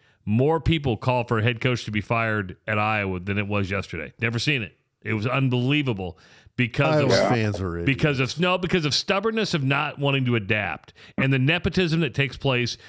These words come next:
Speaker 1: with your son being the offensive
Speaker 2: I'll
Speaker 1: coordinator.
Speaker 2: give you that. They do need a new
Speaker 1: It,
Speaker 2: coordinator.
Speaker 1: it, it's just, I mean, it never worked with Ken O'Keefe. It never worked with Greg Davis, who used to be at Texas.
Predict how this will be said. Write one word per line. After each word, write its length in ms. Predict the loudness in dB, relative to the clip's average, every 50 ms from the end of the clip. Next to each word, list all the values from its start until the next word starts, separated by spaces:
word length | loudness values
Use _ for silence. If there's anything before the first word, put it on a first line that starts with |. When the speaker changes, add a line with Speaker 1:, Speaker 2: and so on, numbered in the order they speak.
| -20 -6 _
Speaker 1:
with 160 | 0 0 2
your 120 | 0 0
son 400 | 0 2 2 2 2 2 0 2
being 240 | 2 0 2 2 2
the 100 | 2 2
offensive 460 | 2 0 0 0 -2 -2 -2 -2 -2 0
Speaker 2:
I'll 100 | 0 0
Speaker 1:
coordinator. 260 | 0 2 2 2 2
Speaker 2:
give 80 | 2 2
you 80 | 2
that. 300 | 2 2 2 2 0 0
They 180 | 0 0 0 0
do 240 | 0 0 0 0 0
need 180 | -2 -4 -4
a 80 | -4 -6
new 400 | -6 -6 -6 -6 -4 -4 -6 -6
Speaker 1:
It, 80 | -8 -8
Speaker 2:
coordinator. 480 | -6 -6 -4 -4 -4 -6 -6 -6 -4 -4
Speaker 1:
it, 300 | -4 -2 -2 -2 0 0
it's 180 | -2 -2 0
just, 220 | 0 0 0 0 0
I 80 | 0
mean, 160 | 0 0 0
it 140 | 0 0 0
never 260 | 0 0 0 0 0
worked 240 | 0 0 0 -2 -2
with 100 | -6 -2
Ken 160 | -2 0 0
O'Keefe. 360 | 0 0 0 0 0 0 -2 -2
It 60 | -2
never 200 | -2 0 0 0
worked 200 | 0 0 -2 -4
with 100 | -4 -2
Greg 240 | -2 0 0 0 0
Davis, 320 | 0 0 0 0 -2 0
who 80 | 0 2
used 220 | 2 2 0 -2
to 60 | -4
be 100 | -4 -4
at 100 | -4 -2
Texas. 480 | -2 -2 -2 -2 -2 -4 -4 -2 -4